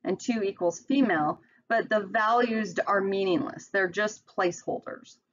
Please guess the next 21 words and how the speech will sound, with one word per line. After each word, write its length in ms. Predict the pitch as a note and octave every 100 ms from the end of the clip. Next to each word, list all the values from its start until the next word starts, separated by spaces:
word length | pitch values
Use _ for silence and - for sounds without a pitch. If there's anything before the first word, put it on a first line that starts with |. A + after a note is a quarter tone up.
| _ _ _ _ _ -
Um, 460 | G#3 G3+ G3 - - _
same 260 | - C4 B3
as 340 | B3 A#3 A3 - -
political 580 | - B3 A#3+ A#3 A3+ F#3+
affiliation, 720 | E3+ F#3+ E3+ D3 C#3 - D#3+
whether 180 | E3+ F#3
you're 300 | G3+ G3 -
Republican, 840 | - E3+ - A#3+ A3+ A3+ A3+ G#3 F#3+
Democrat, 880 | G#3 G#3+ G#3 - - F#3+ F#3 F#3 - _ _ _
Independent, 760 | G3+ G#3 - A3 G3 F3+ F3 - _ _ -
those 200 | A#3+ C4
are 80 | D4+
just 220 | D4+ -
classifications. 920 | - A3 A3 - G#3+ - G#3 E3+ E3+
They're 100 | G#3
just 240 | G3+ A3+
categories. 640 | - A#3 F#3+ E3+ A#2 E2 -
So 80 | G3
those 180 | G3+
are 100 | G3
nominal. 720 | G3+ G3 F#3 F3+ E3+ - -